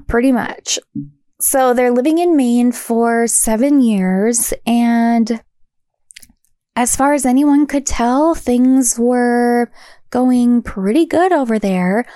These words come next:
until one night Sarah called her daughter and she said she didn't want to live in Maine anymore. She was packing her things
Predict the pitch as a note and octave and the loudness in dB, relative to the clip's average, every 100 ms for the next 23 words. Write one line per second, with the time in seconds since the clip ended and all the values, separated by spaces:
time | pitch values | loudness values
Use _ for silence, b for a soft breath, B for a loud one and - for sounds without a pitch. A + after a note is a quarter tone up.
0 | B B - B3+ C4 - C#4+ C4+ C4 C4 | B B -2 0 2 0 0 2 2 2
1 | C4 C4+ B3 - G3+ G#3 E4 D#4 B3+ A#3+ | 2 0 -2 -4 -4 0 2 2 2 0
2 | C#4+ C4 - - - - G#3 G#3+ A#3 C4 | 0 -4 -10 -14 -10 -6 -4 -2 0 -2
3 | C4 - G3+ G#3 A#3+ C4+ C4+ D4 D4+ B3+ | -2 -4 -4 -4 -2 -4 0 0 0 0
4 | G3 G3 A3+ B B B A3+ A3+ A3+ - | -2 -2 -4 B B B -4 -2 0 -2
5 | A3 G#3+ G#3 G3 G#3+ G3 G#3+ B3+ C4 C#4 | -2 -2 -2 -2 -4 0 0 0 0 0
6 | C#4 C#4 D4 C4 B3 A#3+ A3+ A3+ A3 A3 | 0 2 2 2 2 2 2 2 0 0
7 | A3+ G#3+ F#3+ - G#3+ A3+ B3+ C4+ C4+ - | -2 -2 -4 -4 -4 -2 -2 0 -2 -2
8 | A#3 A3+ A3 A3+ - | -2 0 0 -2 -4